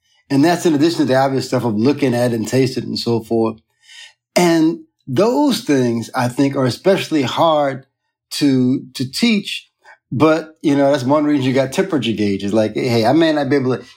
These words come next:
hear how, how the, the fat is dripping,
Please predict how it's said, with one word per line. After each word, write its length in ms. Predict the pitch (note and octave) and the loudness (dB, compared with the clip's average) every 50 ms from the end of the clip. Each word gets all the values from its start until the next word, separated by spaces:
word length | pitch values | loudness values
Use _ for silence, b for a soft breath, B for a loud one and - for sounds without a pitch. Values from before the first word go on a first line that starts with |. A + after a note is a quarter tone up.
| B | B
hear 320 | - A3 B3+ B3 G#3+ F3 C3+ | 0 2 2 2 2 2 2
how, 320 | B2+ C3+ C3+ B2+ A#2+ - - | 2 0 0 0 -2 -6 -6
how 200 | B2 C#3 C#3+ C#3 | -2 0 0 0
the, 280 | B2 C3 C3+ C3+ - _ _ - - - - - - | 0 -4 -6 -8 -12 _ _ -20 -20 -18 -18 -12 -6
the 120 | - B2+ | -6 -4
fat 260 | B2+ - D3+ C#3 C3 C3 | -2 0 0 0 2 0
is 140 | B2+ A2+ | -2 -2
dripping, 420 | G2+ A#2+ B2+ B2 - A2+ A2 A2 | -2 -2 -2 -2 -2 -8 -8 -10